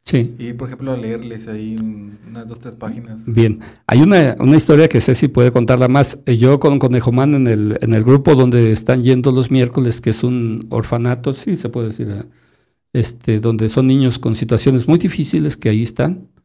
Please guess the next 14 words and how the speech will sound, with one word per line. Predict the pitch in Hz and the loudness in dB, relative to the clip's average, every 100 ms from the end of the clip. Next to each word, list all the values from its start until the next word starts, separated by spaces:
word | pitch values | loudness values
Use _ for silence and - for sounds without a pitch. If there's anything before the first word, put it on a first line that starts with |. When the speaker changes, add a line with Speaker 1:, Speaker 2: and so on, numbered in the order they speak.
| _ _ _ _ _ | _ _ _ _ _
Speaker 1:
Es, | 131 117 - _ _ _ _ _ _ _ _ - | -4 -4 -6 _ _ _ _ _ _ _ _ -4
eh, | 123 113 | -2 0
una | 131 135 131 | 0 -2 -2
casa | 131 - 139 | -4 -2 0
hogar. | 147 165 - _ _ _ 123 - - | 0 -4 -8 _ _ _ -20 -20 -6
Eh, | - 123 123 120 120 | 2 4 6 4 2
ahí, | 113 113 131 139 127 113 | 2 4 4 4 4 0
este, | 110 - - 101 95 - - - - - - - - | -2 -6 -8 -8 -8 -8 -12 -12 -14 -14 -14 -14 -12
están | - 117 | -6 -2
pidiendo | 120 120 120 120 | 0 2 0 -4
que | 113 | -6
vaya | 110 117 | -6 -6
Conejo | 117 107 104 104 | -6 -8 -8 -8
Man. | 110 135 | -8 -10